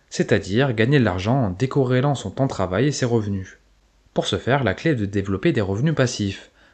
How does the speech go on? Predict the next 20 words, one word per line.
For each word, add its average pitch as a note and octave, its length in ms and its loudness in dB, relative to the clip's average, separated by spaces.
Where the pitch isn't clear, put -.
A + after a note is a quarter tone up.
comme F2 160 -4
acheter F#2 220 -4
des G2+ 180 -2
actions A2+ 280 -2
dans G2 120 -2
le F#2+ 100 -2
but A2+ 140 -6
de G#2+ 80 -2
recevoir A2 440 0
des G2 120 -4
dividendes A#2 640 0
ou G2+ 80 0
acheter A2+ 240 0
de G2+ 100 -2
l'immobilier G2+ 520 0
afin C3+ 200 -2
de F2+ 120 -4
toucher - 280 -6
des C3+ 120 4
loyers. G#2 560 0